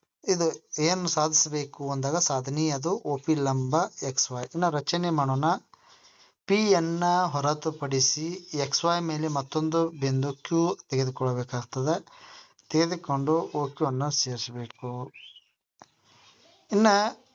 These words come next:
ಸಾಧನೆ ಓ ಕ್ಯೂ is equal to ಓ ಪಿ, ಓ ಆರ್ plus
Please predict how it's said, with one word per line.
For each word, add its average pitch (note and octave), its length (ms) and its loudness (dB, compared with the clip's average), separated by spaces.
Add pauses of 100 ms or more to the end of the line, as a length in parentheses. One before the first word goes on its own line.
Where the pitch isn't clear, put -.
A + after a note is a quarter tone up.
(720)
ಸಾಧನೆ D#3+ 460 2 (580)
ಓ - 20 4 (160)
ಕ್ಯೂ G3 160 4
is F3 120 -6
equal E3+ 200 2 (120)
to F#3 40 -2 (140)
ಓ - 20 2 (140)
ಪಿ, E3 80 0 (260)
ಓ - 20 4 (180)
ಆರ್ E3 180 4
plus D#3 240 0